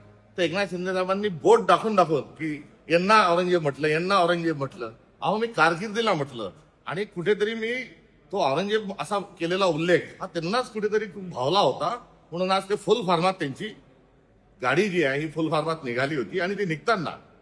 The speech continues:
एक ॲटो चालवणारा एक सर्वसामान्य कार्यकर्ता, ज्या शिवसेनेत मोठे झाले, त्यांची जी नेतृत्व करण्याची जी शैली होती आणि त्यांच्या पक्षाने त्यांना जे मोठं केलं, ते,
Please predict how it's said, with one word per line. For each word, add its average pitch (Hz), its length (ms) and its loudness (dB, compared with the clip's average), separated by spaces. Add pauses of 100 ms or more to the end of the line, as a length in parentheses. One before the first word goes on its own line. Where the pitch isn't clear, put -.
(800)
एक 214 280 0 (380)
ॲटो 156 260 4
चालवणारा 208 540 0
एक 185 120 -2 (440)
सर्वसामान्य 160 560 0
कार्यकर्ता, 135 520 -6
ज्या 151 180 0
शिवसेनेत 196 480 0
मोठे 156 240 0
झाले, 107 200 -2 (800)
त्यांची 147 300 -6
जी 196 460 -2 (640)
नेतृत्व 160 380 -2
करण्याची 175 440 0
जी 180 140 -6
शैली 147 280 -2
होती 160 240 2
आणि 156 180 0
त्यांच्या 160 320 -4
पक्षाने 202 360 -2
त्यांना 185 260 2
जे 180 80 2
मोठं 151 260 -2
केलं, 117 260 -4 (560)
ते, 208 340 4